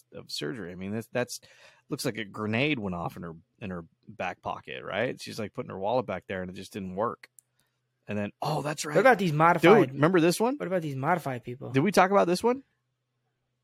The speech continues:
Speaker 2: Yeah,
Speaker 1: I don't know
Speaker 2: yeah,
Speaker 1: if we
Speaker 2: she
Speaker 1: talked
Speaker 2: flips
Speaker 1: about
Speaker 2: her
Speaker 1: this.
Speaker 2: ass
Speaker 1: Yeah,
Speaker 2: inside
Speaker 1: she can
Speaker 2: out.
Speaker 1: flip her ass around.
Speaker 2: Yeah, we showed that shit on the show.
Speaker 1: Yeah, yeah, yeah. That, that,
Speaker 2: Yeah.
Speaker 1: that's fucking. It's just, I don't know, man. I, that's, that's kind of for me where I, I,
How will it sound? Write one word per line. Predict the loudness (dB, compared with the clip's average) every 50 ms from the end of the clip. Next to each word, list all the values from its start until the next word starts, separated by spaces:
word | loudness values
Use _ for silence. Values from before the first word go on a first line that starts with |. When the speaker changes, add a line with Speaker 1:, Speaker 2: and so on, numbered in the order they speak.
| _ _ _ _ _ _ _ _ _
Speaker 2:
Yeah, | 6 8
Speaker 1:
I | 8
don't | 10
know | 10
Speaker 2:
yeah, |
Speaker 1:
if | 8 6
we |
Speaker 2:
she | 6 4
Speaker 1:
talked | 4 4
Speaker 2:
flips | 4 2 2
Speaker 1:
about | 2 2 2
Speaker 2:
her | 2
Speaker 1:
this. | 0 0
Speaker 2:
ass | 0
Speaker 1:
Yeah, | 0 0 2
Speaker 2:
inside | 2 2 0
Speaker 1:
she | 0
can | 0
Speaker 2:
out. | 0
Speaker 1:
flip | 0 0 2
her | 2 4
ass | 4 4 4 4 2 2
around. | 4 6
Speaker 2:
Yeah, | 6 8 8
we | 6 6 2
showed | 0 0 0 0
that | 0 -2
shit | -2 -4 -4
on | -6
the | -6 -8
show. | -6 -4 -4 -4 -4 -6 -10 _
Speaker 1:
Yeah, | 0 2 4 6
yeah, | 6 6 6 6 6 6
yeah. | 6 4 2 0 0
That, | 0 0 2 4
that, | 2 2 2 2
Speaker 2:
Yeah. | 0
Speaker 1:
that's | 0 0 -2 -2
fucking. | -2 -4 -4 -4 -4 -8 -8 -8 -8
It's | -6 -4 -2 -2 -2 -2
just, | -4 -6 -8 -10 _ _ _ _ -2
I | 0 0
don't | 2 2
know, | 0 0
man. | 0 2 2 2 0 0 -2
I, | -4 -6 -6 -2
that's, | 2 2 2 2 2 -2 -2
that's | 0 2 2 2 0 -2 -8 -12 -14 _ _ _ _ _ _ _ -20 -20 _ _ _ _ _ -2
kind | -2 -2 -2
of | -2
for | -4 -4
me | -2 0 0 0 0 0 0 -2 -2
where | -2 0 2 2
I, | 2 2 0 0 -2
I, | -2